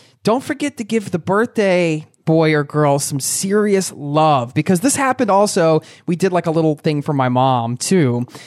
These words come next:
And my sister hadn't really, like, hit her up all day 'cause she knew she was gonna see her later.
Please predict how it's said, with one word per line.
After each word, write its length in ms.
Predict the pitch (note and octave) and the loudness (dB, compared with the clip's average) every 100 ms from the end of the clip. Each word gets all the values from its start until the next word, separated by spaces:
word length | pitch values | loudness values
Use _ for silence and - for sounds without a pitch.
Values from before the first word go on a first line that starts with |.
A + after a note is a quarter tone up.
| - _ | -20 _
And 640 | D#3+ D#3 D#3 D3 D3 C#3+ C#3 - - - | -2 0 2 2 0 -2 -6 -10 -12 -4
my 140 | F3 | -2
sister 360 | - C4+ - G#3+ | 0 0 0 0
hadn't 260 | G#3 G3+ | 0 0
really, 180 | G3 G3 | 0 2
like, 220 | F3 C#3 | 2 -2
hit 240 | D3 G#3 F#3 | -2 2 4
her 160 | D3 | 4
up 160 | B3 F3 | 2 0
all 160 | C#3+ | -2
day 320 | B2+ B2 A#2+ C#3+ | -4 -8 -6 -4
'cause 160 | F3 | -4
she 100 | - | 0
knew 120 | E3+ | 0
she 140 | E3+ D#3+ | 0 0
was 120 | C#3+ | -2
gonna 160 | C#3+ C3+ | -2 -4
see 160 | D#3+ | -2
her 100 | C#3 | -2
later. 600 | C3 G3+ C4+ D#3+ D3+ E3+ | -2 0 2 2 2 0